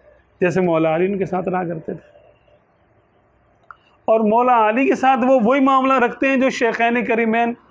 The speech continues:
और उस्मान गनी रज़ी अल्लाह अन्हु रखते थे कि उनको हर काम में शरीक करते थे। हाँ, उनको हर मामले में, हर मुहिम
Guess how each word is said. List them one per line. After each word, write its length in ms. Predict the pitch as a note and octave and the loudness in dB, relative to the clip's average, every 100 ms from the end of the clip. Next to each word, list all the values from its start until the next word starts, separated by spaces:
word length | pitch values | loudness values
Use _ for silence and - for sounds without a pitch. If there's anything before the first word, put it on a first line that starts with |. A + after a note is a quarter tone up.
| _ _ _ - | _ _ _ -2
और 140 | G#3 | 0
उस्मान 360 | G3+ G3 F#3+ F#3+ | 0 0 0 0
गनी 200 | F#3 A3 | 0 0
रज़ी 200 | G3 F#3+ | 0 2
अल्लाह 180 | G3 F3+ | 2 2
अन्हु 140 | F#3+ F3 | 0 -2
रखते 280 | E3+ - | -4 -8
थे 80 | D3+ - _ _ _ _ _ _ _ _ _ - | -10 -14 _ _ _ _ _ _ _ _ _ -2
कि 60 | A3+ | 0
उनको 260 | A3+ G#3 | 0 0
हर 120 | A#3 A3+ | 0 2
काम 200 | A#3+ B3 | 0 0
में 60 | |
शरीक 260 | G3 A3+ G#3+ | -2 -2 0
करते 260 | A3+ G#3 G#3+ | -2 0 -2
थे। 120 | A3 _ _ _ _ _ _ _ _ _ _ _ _ _ _ _ - | -4 _ _ _ _ _ _ _ _ _ _ _ _ _ _ _ -6
हाँ, 240 | G3+ E4+ - _ _ _ _ _ _ _ _ _ _ _ _ _ _ _ - | -4 -4 -10 _ _ _ _ _ _ _ _ _ _ _ _ _ _ _ -10
उनको 440 | B3 F#3+ G3+ A#3 G3 | -2 0 0 0 2
हर 180 | G#3+ A3+ | 2 2
मामले 400 | G#3 G#3+ A3+ A#3 | 2 2 2 0
में, 120 | G#3+ | 0
हर 160 | A3 F4+ | 0 0
मुहिम 460 | A3 G#3+ B3 C4+ | 0 2 2 0